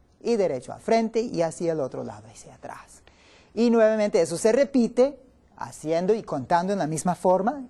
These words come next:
Y uno, y dos. Y si uno puede hacer respiraciones rítmicos en combinación, es mucho mejor.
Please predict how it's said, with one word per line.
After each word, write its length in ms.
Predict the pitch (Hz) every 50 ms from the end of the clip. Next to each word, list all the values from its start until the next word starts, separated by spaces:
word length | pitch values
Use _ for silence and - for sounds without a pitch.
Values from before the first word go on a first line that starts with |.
| -
Y 480 | - 160 156 143 135 131 127 120 117 113 117 117 - _ _ _ _ _ _ - _ -
uno, 640 | - 160 170 185 190 196 202 202 196 208 214 226 233 - _ _ _ _ _ _ _ _ _ _ _ _ _ _ _ _ _ _ _ _ _ _ _ _ -
y 440 | 156 160 156 151 143 131 123 117 113 113 107 104 107 104 95 90 _ _ _ -
dos. 720 | 135 127 120 143 170 180 180 185 196 208 226 220 - - _ - _ _ - - - _ _ _ _ _ - -
Y 100 | 214 214
si 220 | 190 - 247 247
uno 240 | 269 277 277 262 269
puede 340 | - 233 240 254 240 240 214
hacer 240 | 202 - 220 196
respiraciones 1120 | 214 233 214 - - 240 226 208 185 175 - 208 226 226 220 214 202 170 147 - - - - - - _ _ _ _ _ - 185
rítmicos 760 | 151 175 220 214 208 - 185 190 180 - - 156 151 147 -
en 320 | - - 196 190 180 170
combinación, 800 | - - 147 143 147 135 131 127 131 - - 214 254 254 254 220 -
es 180 | - 156 156 -
mucho 280 | 151 143 135 - 165 156
mejor. 480 | 165 185 180 214 254 226 170 135 -